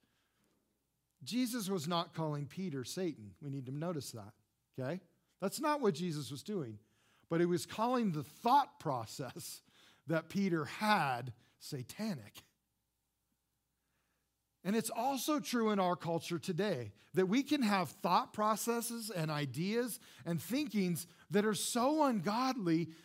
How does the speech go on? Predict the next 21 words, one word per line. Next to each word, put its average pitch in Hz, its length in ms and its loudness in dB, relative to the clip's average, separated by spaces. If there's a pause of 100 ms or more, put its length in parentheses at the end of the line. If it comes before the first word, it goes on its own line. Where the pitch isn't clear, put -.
(100)
that 233 200 4
we 240 180 4
need 226 420 4
to 240 120 0
be 247 140 2
reminded, 226 560 4
if 202 140 2
we 233 140 4
don't 262 420 4
stop 240 460 6
thinking 214 500 2
that 151 220 0
way, 147 360 -2 (320)
we 269 140 4
will 339 180 6
be 240 140 4
a 247 60 2
stumbling 262 580 0
block 170 300 0
to 220 80 -8
Jesus. 190 560 -4